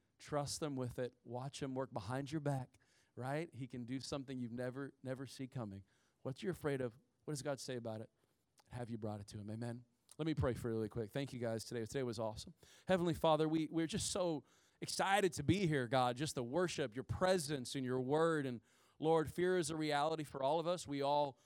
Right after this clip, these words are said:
battle with fears. We, we're all getting through fears, and yet your word tells us not to fear, but that we can trust you.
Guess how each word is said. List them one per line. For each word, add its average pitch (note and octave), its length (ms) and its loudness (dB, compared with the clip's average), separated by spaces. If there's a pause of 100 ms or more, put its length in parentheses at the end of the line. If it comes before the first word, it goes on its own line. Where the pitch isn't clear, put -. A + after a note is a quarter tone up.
(240)
battle C3+ 420 0
with C#3+ 260 -2 (240)
fears. D#3+ 500 0
We, C3 180 -8
we're B2+ 200 -2
all C3+ 240 0
getting D3 340 -4
through D3+ 260 -2
fears, D#3 420 -6
and C3 140 -4
yet D3+ 180 0 (340)
your D#3 120 0
word D#3+ 320 0 (200)
tells D#3+ 240 0
us D#3 160 -4
not C#3+ 340 -4
to F3 180 -4
fear, D#3 220 -4
but C3+ 200 -2
that C#3+ 140 0
we D#3 100 2
can C#3 240 -6
trust - 460 0
you. A2+ 160 -6